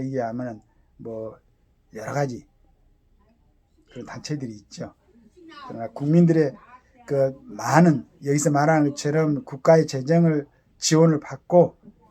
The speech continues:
또 국민들이 또 선출해서 국민들의 대기관이라고 가끔씩 그거 보면은, 아, 국민 대표로 나와서 얘기하는 국회의원한테 감히 막 이런 식으로 얘기하는 사람도 있어요. 감히까지는 뭐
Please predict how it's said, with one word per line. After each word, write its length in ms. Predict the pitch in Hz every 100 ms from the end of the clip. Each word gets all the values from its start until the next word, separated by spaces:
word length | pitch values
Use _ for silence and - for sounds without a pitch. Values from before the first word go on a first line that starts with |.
| _ _
또 140 | - 127
국민들이 500 | 139 143 160 151 139
또 100 | 139
선출해서 840 | - 202 202 - 156 170 165 139 _ _ _ _ _
국민들의 540 | - 143 151 147 143 -
대기관이라고 800 | 196 294 226 208 170 131 113 _ _ _
가끔씩 460 | - 226 262 247 233
그거 380 | - 226 208 - _ _
보면은, 480 | - 175 226 208 170 _ _ _ _ -
아, 260 | 147 175 170
국민 680 | 170 196 233 254 233 151 -
대표로 380 | - 190 214 233
나와서 400 | 180 180 175 180
얘기하는 500 | 165 196 202 180 170
국회의원한테 640 | 165 - - 240 202 175 165
감히 400 | - 151 185 170
막 200 | 147 - _ _ _ _ -
이런 260 | 202 294
식으로 260 | 285 294 240
얘기하는 280 | 214 214 196
사람도 300 | 185 170 151
있어요. 500 | 165 196 170 190 233 _ _ _ _ _ _ _ -
감히까지는 720 | - 151 170 165 131 123 160
뭐 320 | 131 120 -